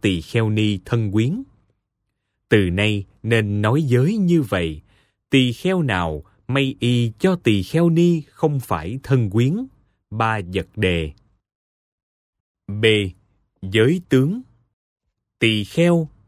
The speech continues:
nghĩa như trước, chẳng phải thân quyến, thân quyến như trên đã nói. Y có mười loại như đã giải ở trước. Nếu tỳ kheo kia may y cho tỳ kheo ni không phải thân quyến,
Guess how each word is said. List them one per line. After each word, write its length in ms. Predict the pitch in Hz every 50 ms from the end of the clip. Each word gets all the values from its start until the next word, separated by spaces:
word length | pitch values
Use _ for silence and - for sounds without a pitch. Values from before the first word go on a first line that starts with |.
| -
nghĩa 320 | 110 104 95 87 80 82 113 135
như 260 | 131 123 117 110 104
trước, 340 | 95 - - 175 - - _ _ _ _ _ _ _ _ _ _ _
chẳng 260 | - - 98 107 147 160
phải 360 | - - 92 80 85 113 135 -
thân 260 | - 127 123 117 101
quyến, 340 | 98 113 120 131 160 214 262 - _ _ _ _ _ -
thân 280 | - 170 160 160 147
quyến 340 | 127 - 143 156 170 214 262 269 _ _ _ _ _ -
như 220 | 113 117 120 113 98 -
trên 320 | - 117 113 107 107 101 98
đã 180 | 92 82 82
nói. 360 | 92 117 117 117 135 185 233 - _ _ _ _ _ _ _ _ _ _ _ _ -
Y 280 | 120 127 123 120 113 - _ _ _ _ _ _ -
có 240 | - 135 156 208
mười 360 | 233 208 170 139 120 113 101 98
loại 460 | 95 95 90 82 82 85 90 104 110 _ _ _ -
như 280 | - 170 190 190 185 170 -
đã 160 | 110 98 90
giải 440 | 92 110 104 95 80 78 87 120 139 - -
ở 220 | 101 92 80 85 95 -
trước. 240 | - 165 214 233 _ _ _ _ _ _ _ _ _ _ _ _ _ _ _ -
Nếu 300 | - 120 123 143 175 233 240 -
tỳ 180 | - 110 92 85
kheo 340 | - - 127 123 123 120 117 -
kia 240 | 135 131 131 123 117 _ _ -
may 280 | 143 151 156 156 - -
y 260 | 135 135 143 143 135 - -
cho 160 | - 185 175
tỳ 220 | 175 - 113 98
kheo 260 | 92 - - 165 170 170
ni 280 | 170 170 175 175 165
không 340 | 147 - - - 143 131 120
phải 340 | - - - 78 82 107 131 -
thân 220 | - 127 117 107
quyến, 300 | 95 104 113 123 160 214